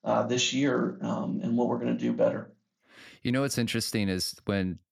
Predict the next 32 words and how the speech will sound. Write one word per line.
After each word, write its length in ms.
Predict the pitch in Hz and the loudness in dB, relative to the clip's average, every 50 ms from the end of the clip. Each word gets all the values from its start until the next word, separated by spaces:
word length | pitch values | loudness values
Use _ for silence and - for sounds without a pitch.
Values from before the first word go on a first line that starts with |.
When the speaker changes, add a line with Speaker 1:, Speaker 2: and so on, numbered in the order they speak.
| _ _ _ _ - - _ | _ _ _ _ -20 -16 _
Speaker 2:
when 180 | - 107 104 98 | -2 -2 0 0
Donnie's 340 | 101 104 104 110 107 101 | 0 0 0 0 0 -2
talking 400 | - - 104 92 92 - 107 104 | -2 0 0 0 0 0 -2 -2
here, 280 | 98 104 110 110 110 107 | 0 0 0 0 0 0
what 100 | 98 95 | 0 0
I'm 140 | 95 90 87 | 0 0 0
realizing 560 | 87 92 95 95 90 87 87 - - 87 85 | 0 0 0 0 0 -2 -2 -2 -2 -2 -2
is 200 | 82 82 - - - | -2 -4 -6 -6 -6
we 160 | 104 101 101 | -4 -2 0
actually 340 | 104 120 123 - 147 139 123 | 0 0 -2 -2 -4 -4 -2
have 160 | 117 123 117 | -2 -2 -4
very, 420 | 98 85 90 95 92 95 95 90 - | -2 -2 -2 -2 0 -2 -2 -2 -4
I, 100 | 101 98 - _ _ - - 92 - - | -6 -6 -6 _ _ -16 -16 -14 -8 -6
I 80 | 98 | -4
don't 160 | 92 92 87 87 | -2 0 0 -2
know 80 | 85 | -2
Donnie 240 | 82 92 90 87 87 | -2 -2 -2 -2 -2
that 180 | 78 82 - 87 | -2 -2 -4 -2
well, 220 | 87 87 85 80 | -2 -2 0 0
but 100 | 82 80 | -2 -4
I 60 | 82 | -4
can 140 | - - 87 | -4 -4 -6
tell 220 | - - 101 95 | -4 -2 -2 -2
just 220 | 90 80 85 - - | -2 -2 -6 -6 -4
from 140 | 92 87 80 | -2 -2 -2
his 180 | 78 85 76 | -2 -4 -4
leadership, 640 | 85 92 90 82 90 85 - - 90 82 - 80 - | -4 -4 -2 -2 -2 -2 -2 -2 -2 -2 -4 -6 -4
there, 160 | - 104 101 | -2 -2 -2
we 140 | 104 107 110 | 0 0 0
have 120 | 123 127 | 0 0
similar 640 | 117 - - 131 120 120 117 110 101 95 90 82 - - _ _ | -2 -2 -2 0 0 2 2 2 2 0 0 -2 -4 -10 _ _
perspectives. 560 | - - 98 - - 104 101 98 - 95 90 | -8 -6 -6 -2 -2 -2 -2 0 0 -2 -2